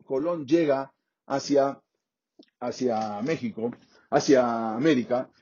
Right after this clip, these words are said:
Incluso preguntamos, ¿era Yehudí Colón? Bueno,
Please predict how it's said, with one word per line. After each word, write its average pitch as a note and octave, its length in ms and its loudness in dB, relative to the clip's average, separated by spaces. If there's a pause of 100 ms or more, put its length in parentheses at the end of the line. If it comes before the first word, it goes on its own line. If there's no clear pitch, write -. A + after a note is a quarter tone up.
(220)
Incluso D3 640 0 (380)
preguntamos, B2+ 840 2
¿era E3+ 200 2
Yehudí A#2+ 360 0
Colón? A#2+ 480 -2
Bueno, A#2 320 -4